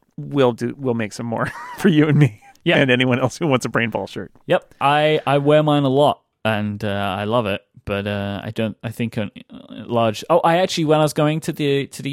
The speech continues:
Speaker 2: U S, I just came back from a trip. Um, I was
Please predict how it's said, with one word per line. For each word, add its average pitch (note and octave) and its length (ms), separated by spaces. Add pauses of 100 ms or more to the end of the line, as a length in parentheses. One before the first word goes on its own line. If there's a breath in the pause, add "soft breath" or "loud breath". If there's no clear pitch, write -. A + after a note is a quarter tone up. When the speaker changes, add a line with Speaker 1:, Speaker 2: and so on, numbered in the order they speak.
Speaker 2:
U B2 80
S, A2 220
I - 20
just - 140
came A#2 140
back A#2 180
from A2+ 160
a G#2 40
trip. - 360 (460 soft breath)
Um, G#2+ 380
I A#2 140
was A2 460